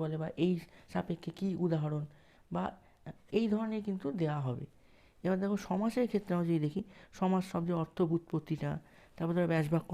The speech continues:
কাকে বলে, ওখানে ধরো ব্যাসবাক্য, ব্যাসবাক্যের অপর নাম কী, যেমন এইগুলোও দেয়। সমস্ত মানে পদে প্রথমটাকে কী বলে, মানে পূর্বপদ, উত্তরপদ। তারপর ধরো সমাসের উদাহরণ দেয়, যে কোনো সমাসের উদাহরণ দিতে বলে। মানে উদাহরণ মানে ধরো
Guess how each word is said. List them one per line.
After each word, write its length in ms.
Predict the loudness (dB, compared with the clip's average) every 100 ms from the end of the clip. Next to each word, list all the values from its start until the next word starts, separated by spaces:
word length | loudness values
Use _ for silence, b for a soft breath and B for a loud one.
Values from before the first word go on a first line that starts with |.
| -2
কাকে 180 | -2 -4
বলে, 140 | -4 -6 -10 b b b b b b 0
ওখানে 220 | 2 2
ধরো 160 | 2 0 0
ব্যাসবাক্য, 320 | 0 0 0 -2 -4 -14 -4 -2
ব্যাসবাক্যের 400 | 0 -2 -4 -4
অপর 180 | -2 -2 -2
নাম 80 | -4 -4
কী, 80 | -4 -4
যেমন 160 | -4 -4 -2
এইগুলোও 340 | -2 0 0 0
দেয়। 120 | -2 -6 b b b b -2
সমস্ত 280 | 0 0 -2 -4
মানে 120 | -2 -2
পদে 180 | 0 2
প্রথমটাকে 420 | 2 2 -2 -2 -2
কী 60 | 0 2
বলে, 120 | 0 0
মানে 100 | 0
পূর্বপদ, 360 | 2 2 0 -2 -2
উত্তরপদ। 380 | -2 0 -2 -4 B B B B
তারপর 180 | 0 2
ধরো 100 | 2 0
সমাসের 360 | 0 0 0 2
উদাহরণ 280 | 2 2 0 0
দেয়, 180 | -2 -4 -6
যে 80 | -4 -2
কোনো 120 | -2 -2
সমাসের 260 | -4 -4 -2
উদাহরণ 280 | -2 -2 -2 -4
দিতে 140 | -4 -4
বলে। 160 | -6 -10 -16 b b b b b
মানে 140 | -8 -2
উদাহরণ 240 | 0 0 -2
মানে 120 | -4 -4
ধরো 140 | -6